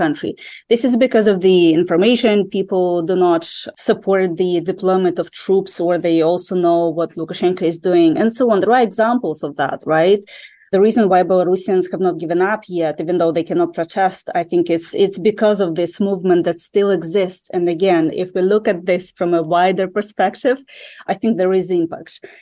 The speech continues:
So this is important. The work of Svetlana Tikhanovskaya and other democratic forces have several dimensions here. So it's, first of all, to explain to the world what's happening inside the country, to distinguish between Belarusians and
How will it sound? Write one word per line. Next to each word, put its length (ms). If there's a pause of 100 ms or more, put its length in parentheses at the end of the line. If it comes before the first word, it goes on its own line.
(100)
So 180
this 240
is 120
important. 680
The 160
work 240
of 60
Svetlana 460
Tikhanovskaya 840
and 320
other 220
democratic 480
forces 480 (340)
have 140
several 480
dimensions 680
here. 360
So 520
it's, 200
first 300
of 100
all, 160
to 120
explain 440
to 120
the 120
world 500 (380)
what's 200
happening 520
inside 240
the 100
country, 380 (260)
to 80
distinguish 560
between 420
Belarusians 960
and 300